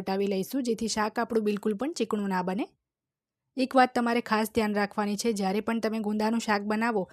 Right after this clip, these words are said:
તો એકદમ તાજા ગુંદા હોય એનો બિલકુલ પણ ઉપયોગ નથી કરવાનો, કારણ કે એમાં ચીકાશ વધારે હોય છે, તો શાક પણ તમારું ચીકણું બનશે. બે ત્રણ દિવસ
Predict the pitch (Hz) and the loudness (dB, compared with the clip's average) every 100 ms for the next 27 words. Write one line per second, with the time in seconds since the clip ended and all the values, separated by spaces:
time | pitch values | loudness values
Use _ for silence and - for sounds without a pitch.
0 | - _ - 240 220 262 254 214 208 240 | -14 _ -2 0 2 2 2 0 2 0
1 | 226 233 240 233 240 220 214 214 202 240 | 2 0 2 2 0 0 0 -2 0 -2
2 | 226 240 220 226 220 202 196 226 196 185 | 2 0 2 2 0 0 -2 -2 -2 -2
3 | 190 277 - 214 208 208 196 208 - 196 | -4 -2 0 0 -2 -2 0 0 -4 -2
4 | 208 208 196 202 220 233 226 220 294 381 | -4 -2 -2 2 2 2 0 0 -2 -6
5 | _ _ - 220 233 226 - 262 254 214 | _ _ -8 -4 0 -2 0 0 0 0
6 | 202 277 - 214 220 185 180 175 180 180 | 0 -2 -4 -2 -2 0 -2 -4 -4 -8
7 | _ _ _ - 208 214 240 240 226 226 | _ _ _ -2 0 2 0 2 0 0
8 | 226 | -2